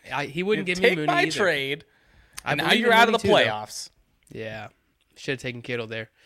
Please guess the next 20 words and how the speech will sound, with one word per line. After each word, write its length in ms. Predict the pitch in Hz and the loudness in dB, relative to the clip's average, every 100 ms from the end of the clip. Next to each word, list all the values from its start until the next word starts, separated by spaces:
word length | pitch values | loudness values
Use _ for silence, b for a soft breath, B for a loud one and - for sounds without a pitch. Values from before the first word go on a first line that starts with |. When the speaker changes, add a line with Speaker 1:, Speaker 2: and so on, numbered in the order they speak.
| b b b | b b b
Speaker 2:
Yeah. 240 | 120 104 - _ _ _ _ _ _ | -12 -12 -12 _ _ _ _ _ _
Speaker 1:
All 140 | 208 233 | 6 8
right, 220 | 214 202 | 8 6
we 120 | 226 | 4
will 100 | 202 | 4
go 200 | 185 190 | 4 4
to 420 | 185 196 196 185 175 | 4 2 4 4 4
another 360 | 180 180 190 | 0 0 -2
tight 280 | 160 143 127 | 0 0 0
end 300 | 120 120 156 B B | -4 -8 -10 B B
with 180 | 147 143 | -6 -4
a 80 | 143 | -2
Speaker 2:
Okay. 80 | 135 | -4
Speaker 1:
monster 640 | 143 139 131 123 - 131 | -2 0 -2 -6 -8 -8
day. 420 | 120 123 156 175 | -6 -6 -4 -6
T 240 | 180 - 247 | -6 0 2
J 120 | 233 | 4
Hawkinson 560 | 180 202 175 165 170 156 | 6 4 2 -4 -4 -4
is 160 | 139 | -4
saying, 720 | - - 160 139 127 180 208 | -6 0 0 0 -4 -8 -12